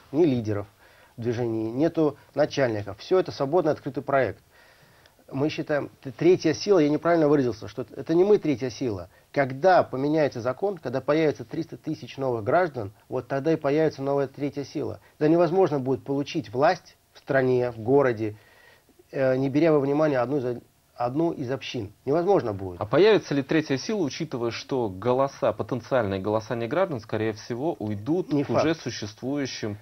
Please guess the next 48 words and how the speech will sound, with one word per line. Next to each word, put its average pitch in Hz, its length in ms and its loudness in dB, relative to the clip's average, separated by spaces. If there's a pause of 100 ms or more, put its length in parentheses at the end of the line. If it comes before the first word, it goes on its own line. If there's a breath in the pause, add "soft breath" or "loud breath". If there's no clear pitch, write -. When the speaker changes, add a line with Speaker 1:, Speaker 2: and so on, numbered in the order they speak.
Speaker 1:
У 117 60 2
нас, 143 280 4
Speaker 2:
партиям, 85 120 -6
к - 60 -14
Speaker 1:
у - 20 -10
Speaker 2:
тому 139 140 2
Speaker 1:
нас 160 100 2
Speaker 2:
же 143 60 -2
Центру 123 380 -4
Согласия, 107 580 -2
Speaker 1:
вот 123 120 -4
Speaker 2:
который - 20 -6
Speaker 1:
Центр - 220 0
Speaker 2:
они 104 100 0
Speaker 1:
Согласия 160 360 2
у 127 40 4
нас, - 120 2
Speaker 2:
поддерживают, - 300 -10
во 104 60 -6
Speaker 1:
к - 20 -8
Speaker 2:
всяком 135 140 -4
Speaker 1:
сожа-, 104 40 -2
Speaker 2:
случае, 131 200 -4
морально? 98 300 -6 (220)
Speaker 1:
к - 60 -20
сожалению, 135 580 -2
это 123 380 -6 (100)
К 120 100 -10
П 117 200 -8
С - 100 -14
С 92 200 -14 (360)
своего 110 360 -6 (160)
вида. 95 280 -10 (100)
Потому 120 320 0
что 120 240 -6 (280 loud breath)
русские 202 340 0
сейчас 117 160 -8
поставлены 127 380 -4
в - 20 -14
такое 117 240 -8
положение. 107 580 -8
Нравится 147 560 -4
Центр - 300 -14
Согласия, 117 380 -14
не 147 160 -4
нравится 139 320 -2
Центр 113 280 -12
Согласия. 110 560 -10